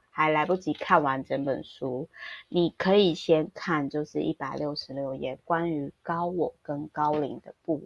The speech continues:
分。那这也是我的人生经历过的事情，然后我看到这本书，我觉得很有共鸣的地方，我推荐你可以买，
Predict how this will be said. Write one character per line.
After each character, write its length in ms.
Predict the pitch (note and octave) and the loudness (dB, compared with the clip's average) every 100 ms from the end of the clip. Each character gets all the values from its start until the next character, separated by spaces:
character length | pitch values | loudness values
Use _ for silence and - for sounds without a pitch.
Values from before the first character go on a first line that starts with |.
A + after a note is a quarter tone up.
| - | -4
分。 160 | - - _ - - - | -2 -2 _ -20 -20 -2
那 140 | G3+ | -2
这 120 | G3 G3 | 2 2
也 100 | D3 | 2
是 160 | - | 2
我 200 | E3+ C#3+ | 2 2
的 240 | C#3+ C#3 C#3 | 2 2 2
人 240 | C#3+ C#3+ | 0 -2
生 300 | - D#3+ D#3+ | 0 0 0
经 180 | - F3 | -2 -2
历 80 | F#3 | -2
过 280 | - D#3+ C#3+ | 0 0 0
的 40 | |
事 300 | - - D#3 | -4 -4 -6
情， 280 | - - - | -8 -12 -8
然 100 | - | -4
后 100 | D3+ | -2
我 40 | C#3 | -2
看 220 | - E3+ | -4 -4
到 100 | E3 | -4
这 140 | - | -4
本 200 | E3 B2 C#3 | -4 -6 -4
书， 180 | D#3 | -2
我 80 | C#3 | -2
觉 160 | - C#3+ | 0 0
得 80 | D3 | 0
很 100 | C#3 | 0
有 180 | C3+ - | -2 -2
共 180 | D#3 - | -2 -2
鸣 180 | - - | -6 -8
的 40 | |
地 140 | C#3+ C#3+ | -6 -4
方， 220 | C#3+ B2+ | -2 -4
我 60 | B2+ | -2
推 180 | D#3+ | -2
荐 240 | D#3 E3 C3+ | 0 0 -2
你 60 | |
可 200 | - - | -6 -10
以 120 | C#3 C3+ | -6 0
买， 280 | C#3+ F#2+ | 0 -2